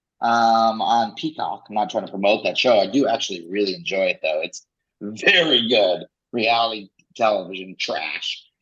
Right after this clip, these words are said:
Anyway, C T's on The Traitors right now, guys.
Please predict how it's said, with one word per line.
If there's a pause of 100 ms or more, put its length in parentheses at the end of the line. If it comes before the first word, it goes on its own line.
(120)
Anyway,
C
T's
on
The
Traitors
right
now,
guys.